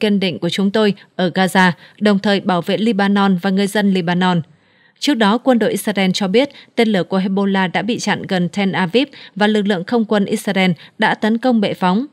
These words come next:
mà tên lửa được bắn ra ở khu vực Nafakiyeh tại Lebanon. Quân đội Israel cho biết thêm, sau tiếng còi báo động vang lên ở khu vực Tel Aviv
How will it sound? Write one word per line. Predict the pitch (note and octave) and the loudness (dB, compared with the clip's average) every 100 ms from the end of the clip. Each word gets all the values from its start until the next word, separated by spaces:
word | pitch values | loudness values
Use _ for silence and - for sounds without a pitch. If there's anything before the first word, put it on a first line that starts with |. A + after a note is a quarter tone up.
| - | -2
mà | G#3 | -2
tên | G#3 A#3+ | 0 0
lửa | G3+ | 0
được | E3 F#3 | -2 -4
bắn | G3 F#3 A#3 | -2 0 0
ra | A3+ G#3 | 0 0
ở | - E3 | 0 -6
khu | - F3+ | -6 -2
vực | F#3 D#3 - | -2 -4 -2
Nafakiyeh | F#3+ G#3 G3 G#3 G3+ G#3 G3+ F#3 - - | 2 2 2 -4 -2 -2 2 2 0 -4
tại | F#3+ | -2
Lebanon. | F3+ G3+ F#3 F#3 F#3 E3+ - _ _ | 0 0 2 2 2 0 -6 _ _
Quân | - C4 | 0 2
đội | A3+ F#3+ | 4 0
Israel | A3+ A3 G3 F#3 | -2 -2 0 0
cho | - G3 | 0 0
biết | A#3+ | 0
thêm, | A3 F#3+ E3+ - - | 2 0 0 -6 -6
sau | C4 A#3+ | 0 0
tiếng | G#3+ A#3 | 2 0
còi | A3+ G3 | 0 0
báo | F3 G3+ | 0 0
động | A3 - | -2 -2
vang | F3+ G3+ G3 | -2 0 0
lên | G3 - | 0 -4
ở | - | -6
khu | G#3 | -4
vực | F#3+ F3 - | -4 -6 -4
Tel | - | -4
Aviv | F#3 F3 B3+ | -2 0 0